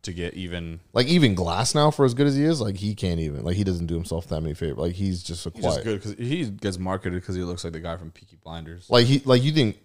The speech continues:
Speaker 2: like, Suarez got, like, Stroman level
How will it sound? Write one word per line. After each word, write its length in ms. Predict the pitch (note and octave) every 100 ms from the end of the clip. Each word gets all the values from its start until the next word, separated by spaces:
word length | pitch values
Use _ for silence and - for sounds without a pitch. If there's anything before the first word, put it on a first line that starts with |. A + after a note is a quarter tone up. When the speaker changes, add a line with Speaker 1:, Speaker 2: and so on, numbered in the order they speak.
| -
Speaker 2:
like, 220 | B2+ A2+
Suarez 800 | - C3 D3 D#3 D3 C#3+ C#3 - _ _ _ _ _ _ _ _ _ _ _ _ _ _ _
got, 120 | A2 F2
like, 140 | F#2+
Stroman 720 | - - - F#2+ G#2+ C#3+ E3
level 400 | D#3+ E3+ G3 A#3+